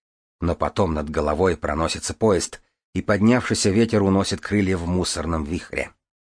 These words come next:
Ее убили не ради денег. Вытряхнули наружу содержимое рюкзака, но не тронули кошелек.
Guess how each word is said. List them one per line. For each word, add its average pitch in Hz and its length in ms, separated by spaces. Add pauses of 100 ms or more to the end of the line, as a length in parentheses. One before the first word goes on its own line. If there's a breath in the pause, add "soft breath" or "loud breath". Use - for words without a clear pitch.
(580)
Ее 76 340
убили 85 560 (260)
не 92 200
ради 71 260
денег. 62 420 (680)
Вытряхнули 127 540
наружу 110 440
содержимое 101 580
рюкзака, 98 540
но 69 160
не 76 100
тронули 87 440
кошелек. - 580